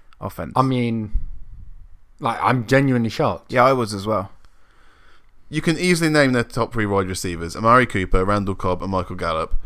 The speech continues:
Speaker 3: You've got Jason Witten back at tight end, old father time. You've got Zeke Elliott and Tony Pollard at running back, and you've got Dak Prescott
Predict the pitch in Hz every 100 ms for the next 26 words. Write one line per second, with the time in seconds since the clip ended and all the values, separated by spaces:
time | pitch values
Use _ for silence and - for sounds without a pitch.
0 | - - - 107 - 104 98 - - -
1 | 127 131 110 110 101 95 92 90 - 90
2 | 80 82 87 - - - - - - -
3 | - 95 92 87 85 87 85 92 - -
4 | - - 101 98 107 110 120 120 101 98
5 | 95 101 98 - - 101 92 107 98 92
6 | 95 98 87 78 82 - - - 107 101
7 | 101 107 80 - - 101 - 104 -